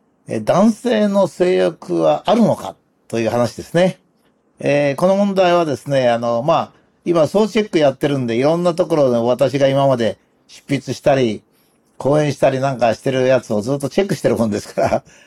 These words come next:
<laughs> あー、この話良かったなーっていうのがこう出てくるんですね。昨日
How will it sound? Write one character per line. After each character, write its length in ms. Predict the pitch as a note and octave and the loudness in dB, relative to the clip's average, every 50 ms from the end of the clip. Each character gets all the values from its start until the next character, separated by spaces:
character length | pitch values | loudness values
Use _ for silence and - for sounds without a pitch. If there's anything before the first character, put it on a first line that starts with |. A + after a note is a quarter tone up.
| _ _ | _ _
<laughs> 300 | _ _ _ _ _ - | _ _ _ _ _ -6
あ 200 | - C3 C#3+ C#3+ | -4 -2 -2 -2
ー、 20 | |
こ 120 | - D#3 | -2 -2
の 100 | D#3 D#3+ | -2 0
話 260 | E3 F#3 F#3+ F#3+ E3 F3+ | 0 0 0 0 2 2
良 100 | F#3 F#3+ | 2 2
か 80 | G3+ | 0
っ 80 | G3+ G3+ | 0 0
た 120 | - E3+ | 0 0
な 220 | E3 E3+ F3+ F3+ F3 | 2 2 2 0 0
ー 20 | |
っ 60 | D3+ | -2
て 80 | - D#3 | -4 -4
い 40 | C#3+ | -2
う 20 | |
の 100 | C#3 B2+ | 0 0
が 200 | A#2 A2+ A2 G2+ | 2 2 0 0
こ 120 | - A2+ | 0 -2
う 20 | G#2+ | -2
出 120 | A2 B2 | 0 -2
て 100 | A#2+ C3+ | -2 -4
く 100 | G#2 G#2+ | -4 -4
る 80 | G2 F2+ | -6 -6
ん 40 | F2+ | -8
で 80 | F2+ | -10
す 80 | E2+ - | -8 -4
ね。 260 | D3 D#3 D#3+ C#3 - _ _ _ _ _ | -2 0 0 -2 -4 _ _ _ _ _
昨 100 | _ - | _ -6
日 80 | - | -2